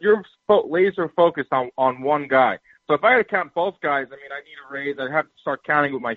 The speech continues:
feet and stuff. It'd be i-, insane. So there's just, there's two of us, and this actually is more exciting than, like, we kind of, like, you know, suffered through some boring fights, you know, where they throw, like, the averages, where they throw around forty to fifty punches around.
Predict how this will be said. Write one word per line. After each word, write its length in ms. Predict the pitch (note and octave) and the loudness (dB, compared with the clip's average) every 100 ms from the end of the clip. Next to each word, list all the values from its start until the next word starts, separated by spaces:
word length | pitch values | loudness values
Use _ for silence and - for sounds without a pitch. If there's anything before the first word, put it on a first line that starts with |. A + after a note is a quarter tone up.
| _ | _
feet 220 | E3+ D#3 | -8 -8
and 100 | D3 | -6
stuff. 280 | - C3+ C3+ - _ _ | 4 4 4 -2 _ _
It'd 160 | D#3 D3+ | -6 0
be 260 | F3+ E3 - | 2 2 0
i-, 100 | D3 - | -8 -4
insane. 580 | D#3 - - F3+ A#2+ F#2+ _ _ | -4 -2 2 4 2 -2 _ _
So 60 | E3+ | 2
there's 200 | F3 E3+ | 4 6
just, 180 | G3+ - | 4 4
there's 200 | F3+ D3 - | 2 2 2
two 140 | A3+ | 4
of 140 | G3 C#3+ | 4 4
us, 220 | C3 C3 - | 2 0 -6
and 300 | D3+ D3+ - _ | -8 -8 -14 _
this 160 | G3 G#3+ | -4 0
actually 380 | A#3+ A#3+ A3+ F#3 | -2 -2 -2 -2
is 80 | D#3+ | -2
more 220 | F3+ F#3+ | -2 -2
exciting 600 | - F3+ G3 D#3+ C3+ C3 | -2 0 0 0 -6 -10
than, 160 | C#3+ C#3+ C#3 _ | -8 -8 -10 _
like, 180 | - C#3 D3 | -10 -10 -8
we 160 | E3+ F3 _ - | -10 -10 _ -2
kind 200 | F#3+ F3+ | 2 4
of, 80 | D#3+ | 4
like, 220 | C#3+ - | 2 2
you 80 | D3+ | -2
know, 120 | C3+ B2 F#3 | -4 0 2
suffered 320 | E3 D#3 - | 2 0 -2
through 140 | D#3 | -4
some 180 | - B2 | -4 -2
boring 320 | C#3+ D3 D3+ - | 2 4 2 2
fights, 300 | D#3 D3+ - _ _ _ C#3 | 2 2 -2 _ _ _ -4
you 80 | |
know, 80 | C3+ | -2
where 120 | C3 | 0
they 120 | B2+ B2 | -2 -4
throw, 400 | D3+ D3 D3+ C#3+ | 2 6 8 6
like, 260 | C3 - | 2 -4
the 140 | B2+ B2+ | -6 -2
averages, 640 | C#3+ C#3+ D3+ D3+ D3+ D3 | 0 -2 -6 -6 -8 -6
where 80 | B2 | -8
they 80 | B2 | -6
throw 200 | C#3 C3+ | -2 -2
around 160 | B2 - | -2 -2
forty 260 | D3 C#3+ C3 | 0 0 -4
to 60 | |
fifty 300 | - D#3 - _ | -6 -8 -10 _
punches 300 | C#3+ C3+ C3+ | -2 -2 -4
around. 400 | C3 C#3 C#3+ C#3 | 2 4 4 2